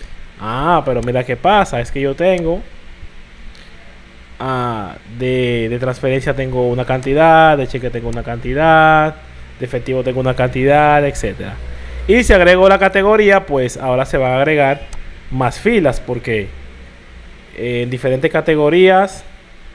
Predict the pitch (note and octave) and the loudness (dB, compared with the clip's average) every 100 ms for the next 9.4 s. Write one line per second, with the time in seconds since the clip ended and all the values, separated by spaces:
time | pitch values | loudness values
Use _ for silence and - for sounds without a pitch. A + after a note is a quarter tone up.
0 | - - - - - - - - C#3 D3 | -20 -20 -20 -20 -20 -18 -10 -2 0 2
1 | C#3+ C#3 C3+ C#3+ C#3+ D3 C#3 C3+ C3+ C3+ | 2 2 2 2 0 -2 2 2 2 0
2 | E3 E3 D3+ B2 A2+ A2+ B2+ B2+ C3 B2+ | 2 2 2 0 -6 -4 -4 -2 -2 -2
3 | B2 B2 B2+ A#2+ - - - B2 A2+ C3 | -2 -4 -4 -6 -8 -12 -10 -12 -12 -6
4 | B2+ B2+ B2+ D3+ E3 E3 D3 C3+ A#2+ A#2 | -4 -2 0 0 2 2 0 -2 -6 -6
5 | A#2+ C#3+ D#3 D#3+ - - - - C3+ C#3+ | -2 -2 -2 -4 -14 -20 -20 -8 -4 -2
6 | D3+ D3+ C3 B2+ C3 C#3+ D3+ C#3+ C#3 - | 0 2 0 -4 -2 2 4 4 2 -2
7 | C3 B2 B2 D#3 E3+ E3 D3 B2 - B1 | -4 -2 -2 -2 -2 -4 -2 -4 -8 -14
8 | - - - - - - - - G#2+ B2+ | -16 -20 -20 -20 -20 -20 -20 -16 -4 2
9 | C#3+ C#3+ A#2+ | 4 2 0